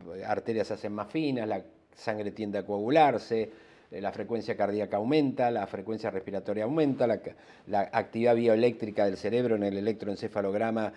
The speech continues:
tiene hiperactividad y una cantidad de cosas biológicas que pasan y son medibles,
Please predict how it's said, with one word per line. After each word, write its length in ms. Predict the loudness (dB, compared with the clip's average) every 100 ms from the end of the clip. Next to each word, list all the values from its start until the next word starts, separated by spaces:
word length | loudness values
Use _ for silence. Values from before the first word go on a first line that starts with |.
| -10
tiene 240 | -4 -2 -2
hiperactividad 760 | -4 -4 -4 -4 -2 4 6
y 80 | 6
una 140 | 6
cantidad 240 | 4 6 6
de 40 |
cosas 260 | 8 6 6
biológicas 540 | 8 8 8 6 4
que 120 | 2 2
pasan 320 | 2 4 2
y 40 |
son 160 | 2 4
medibles, 580 | 6 6 6 4 0